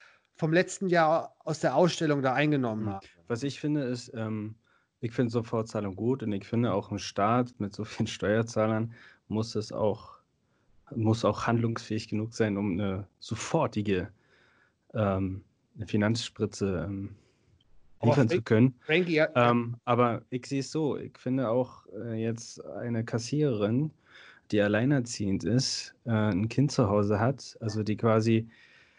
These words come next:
Speaker 2: in der Kaufhalle arbeitet, nach Hause kommt und dann sogar noch schulische Leistungen erbringen muss, weil die Schule geschlossen ist, ähm,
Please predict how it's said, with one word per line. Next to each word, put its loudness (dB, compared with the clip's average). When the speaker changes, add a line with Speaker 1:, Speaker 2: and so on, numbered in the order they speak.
Speaker 2:
in 4
der 6
Kaufhalle 2
arbeitet, 2
nach -2
Hause 2
kommt -2
und 0
dann 4
sogar 0
noch -2
schulische -2
Leistungen 0
erbringen 2
muss, 4
weil 0
die -2
Schule -4
geschlossen -2
ist, -4
ähm, 2